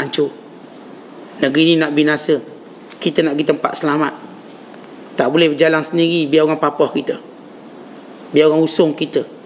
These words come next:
Biar orang tolak kita. Biar orang pikul kita. Tapi berjalan tetap berjalan. Bergerak tetap bergerak. Demikian perjalanan kita ke akhirat. Dunia ni akan hancur. Dunia ni binasa. Dunia ni sudah punya banyak kejahatannya. Kita nak bergerak ke akhirat.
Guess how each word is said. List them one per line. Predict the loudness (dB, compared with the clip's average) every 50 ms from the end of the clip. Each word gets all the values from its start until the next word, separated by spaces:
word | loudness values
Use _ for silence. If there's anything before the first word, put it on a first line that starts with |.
| -14 -4 2
Biar | 2 4 4
orang | 2 0 2
tolak | 2 2 4 2 0 -2 -4
kita. | -4 -6 -6 -6 -8 -12 -14 -18 -20 -18 -4 0
Biar | 2 4 4 4
orang | 2 0 -2
pikul | -4 -4 0 2 4 4 4 2
kita. | 0 -4 -4 -6 -8 -8 -12 -20 -20 -10 -4
Tapi | -2 0 2 2 2
berjalan | 2 2 2 2 4 4 4 2 0
tetap | -2 -4 -2 -2 -2 0 0
berjalan. | 0 0 0 0 -2 0
Bergerak | 0 2 4 4 4 4 4 2 0 0
tetap | 0 0 2 2 0
bergerak. | 0 0 0 0 0 0 0 2
Demikian | 4 4 4 4 2 0 0 0
perjalanan | 0 0 2 2 2 2 2 0 0 0
kita | -2 -2 -4 -4 -6 -6
ke | -8
akhirat. | -12 -10 -10 -10 -10 -10 -12 -14 -20 -20 -20 -20 -20 -20 -20 -20 -20 -20 -20 -20 -20 -20 -20 -20 -18 -18 -18 -6 0
Dunia | 0 2 4 4 4
ni | 4 2
akan | 2 2 0 0 0 0
hancur. | 0 -2 -2 -4 -4 -6 -14 -20 -20 -20 -20 -20 -20 -20 -20 -20 -20 -8 -2
Dunia | 0 2 4 4 4
ni | 4 4 2
binasa. | 2 2 2 2 0 -2 -4 -10 -16 -18 -20 -20 -20 -20 -20 -20 -20 -8 -2
Dunia | 0 2 4 4 4
ni | 4 2
sudah | 2 2 4 4 4 2 0 -6 -16 -18 -20 -20 -20 -6 0 2
punya | 4 4 4 4
banyak | 4 4 2 2 2 0 0 -2
kejahatannya. | -2 0 0 0 0 -2 -4 -2 -2 -2 -4 -6 -10 -16 -20 -20 -20 -18 -10 -6
Kita | -2 2 2 2
nak | 2 0
bergerak | 0 0 2 0 0 -2
ke | -6 -8
akhirat. | -8 -8 -10 -12 -14 -14